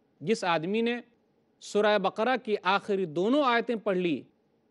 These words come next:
तो पूरी रात उसके लिए काफ़ी है। यानी अल्लाह ताला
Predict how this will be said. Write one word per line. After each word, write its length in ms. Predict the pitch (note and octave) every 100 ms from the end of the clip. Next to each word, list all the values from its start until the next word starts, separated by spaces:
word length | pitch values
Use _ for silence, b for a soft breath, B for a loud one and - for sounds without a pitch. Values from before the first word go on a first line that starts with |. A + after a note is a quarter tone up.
| _ _ -
तो 60 |
पूरी 420 | D3 - A3 G#3
रात 340 | F3+ F3 G#3 G#3
उसके 300 | D#3+ - D#3+
लिए 180 | D3+ D3
काफ़ी 400 | D3 C3+ G#3+ F3
है। 180 | F#2+ - _ _ _ _ -
यानी 280 | D3+ G#3 A#3+ -
अल्लाह 340 | D#3+ F#3+ G#3+
ताला 500 | F3 E3 E3+ F#3+ G3+